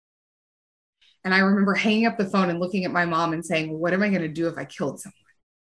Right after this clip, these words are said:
And my entire life changed that day. By the grace of God, he did not die. Um,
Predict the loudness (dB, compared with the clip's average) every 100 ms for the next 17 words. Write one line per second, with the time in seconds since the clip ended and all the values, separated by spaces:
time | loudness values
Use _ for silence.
0 | _ _ _ _ _ _ _ _ _ _
1 | _ _ _ -2 2 2 0 0 2 4
2 | 2 2 -2 -2 -2 -2 -4 -6 -18 -20
3 | _ _ _ _ _ _ _ _ 2 2
4 | 4 4 4 2 0 0 0 0 -4 -8
5 | _ _ _ _ _ _ -4 -2 2 2
6 | 4 2 0 -2 -2 -4 -6 -8 _ _
7 | _ _ -2 2 2 2 -4